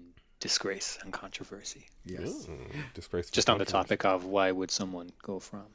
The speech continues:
Speaker 1: it's, it's the common thing in, in fiction then anyway, usually, is that they have to leave in disgrace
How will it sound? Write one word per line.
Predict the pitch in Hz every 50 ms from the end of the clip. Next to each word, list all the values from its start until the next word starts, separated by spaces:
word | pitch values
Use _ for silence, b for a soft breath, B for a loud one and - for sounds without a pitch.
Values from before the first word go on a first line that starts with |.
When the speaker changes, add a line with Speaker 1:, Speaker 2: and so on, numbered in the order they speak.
| - _ - - - _ _ _ _ _ _ _ - - _ _ - B B B B B B B B _ _ _ _ _ _
Speaker 1:
it's, | - - 135
it's | 117 - -
the | - -
common | - 120 117 113 110 104
thing | 104 107 95 98
in, | 95 92 92 92 -
in | 104 98 92 92 90 90 - _ _ _ _ _ _
fiction | - - - - - - 98 87
then | 90 90 90 90
anyway, | 90 90 90 90 90 90
usually, | 90 90 - 98 92
is | 87 85
that | - 98 - - _
they | - 98
have | 95 -
to | - -
leave | 98 98 92 -
in | 92
disgrace | 90 95 - - - 107 98 - - -